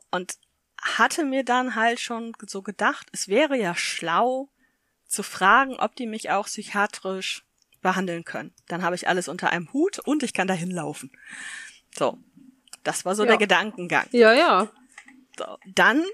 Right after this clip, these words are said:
Speaker 1: war ich bei der A-D-H-S-Diagnostik, was ja auch ein Psychiater ist, der mir ja auch ein Medikament aufgeschrieben hat, was für A-D-H-Sler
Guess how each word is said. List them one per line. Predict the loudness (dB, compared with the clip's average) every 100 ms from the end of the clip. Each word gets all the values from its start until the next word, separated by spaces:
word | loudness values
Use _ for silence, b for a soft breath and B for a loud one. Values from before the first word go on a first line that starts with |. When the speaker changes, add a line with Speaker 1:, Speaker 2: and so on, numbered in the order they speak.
| 2
Speaker 1:
war | 4
ich | 4
bei | 2 4
der | 6
A-D-H-S-Diagnostik, | 4 4 4 4 2 2 2 0 2 0 2 2 2 0 -2
was | -4 -2 0
ja | 4 4
auch | 4
ein | 0 -4 -6
Psychiater | -8 -8 2 4 4 2 -2 -2 -2
ist, | -2 -4
der | -6
mir | -4
ja | 0 2
auch | 2 0
ein | -6
Medikament | -10 -10 -10 -4 -4 -2
aufgeschrieben | 0 0 -2 -8 -6 -6 -8 -10 -10 -8 -8 -6 -2
hat, | -2 -2 -4
was | -8 -10
für | -10 -10 -8 -6
A-D-H-Sler | -4 -2 -2 -2 -2 -2 -2 -2 -2 -2